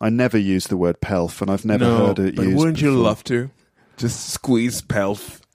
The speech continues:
Speaker 2: in the sentence. <laughs> And it just,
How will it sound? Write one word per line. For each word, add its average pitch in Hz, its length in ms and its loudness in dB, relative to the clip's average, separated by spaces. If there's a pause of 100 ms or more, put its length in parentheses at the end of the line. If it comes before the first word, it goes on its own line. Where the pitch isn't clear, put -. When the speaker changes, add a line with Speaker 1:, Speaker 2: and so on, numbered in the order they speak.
(120)
Speaker 2:
in 113 140 -2
the 110 60 0
sentence. 101 600 -6
<laughs> - 380 -2 (520)
And 139 120 2
it 143 120 2
just, 147 360 0